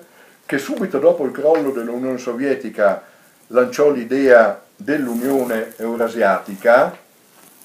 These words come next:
nasce l'Unione Eurasiatica, eh, ha rivendicato al Kazakistan la specifica funzione di tramite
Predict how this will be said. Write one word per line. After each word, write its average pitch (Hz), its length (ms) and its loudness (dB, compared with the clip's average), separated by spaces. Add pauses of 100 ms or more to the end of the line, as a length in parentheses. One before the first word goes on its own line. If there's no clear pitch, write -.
(1200)
nasce 123 340 -4
l'Unione 107 360 -12
Eurasiatica, 95 720 -18
eh, - 360 -18 (3000)
ha 196 100 6
rivendicato 170 1120 2
al - 180 4
Kazakistan 143 800 -2
la 160 80 -8
specifica 135 640 -8
funzione 131 680 -6
di 147 160 -16
tramite 147 840 2